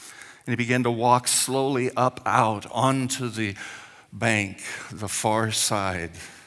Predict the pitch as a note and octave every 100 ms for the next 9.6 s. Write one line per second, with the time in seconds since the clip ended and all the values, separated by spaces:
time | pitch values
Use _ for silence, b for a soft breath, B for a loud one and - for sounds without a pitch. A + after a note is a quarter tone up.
0 | B _ _ - F#2+ F#2+ F#2+ E2+ E2 D#2
1 | - B B B B B B B B B
2 | B B - A#2 A#2+ B2 D#3 B2 G#2 A#2+
3 | - - _ _ _ B B B B B
4 | B B B B _ _ _ _ _ B2+
5 | A#2+ B2 - B2+ B2 B B B B B
6 | B B B B B B _ _ b b
7 | b _ A2+ A2+ A#2 F#2+ - - b b
8 | _ _ _ _ _ _ _ _ - G#2+
9 | G2+ G2+ G2 E2+ E2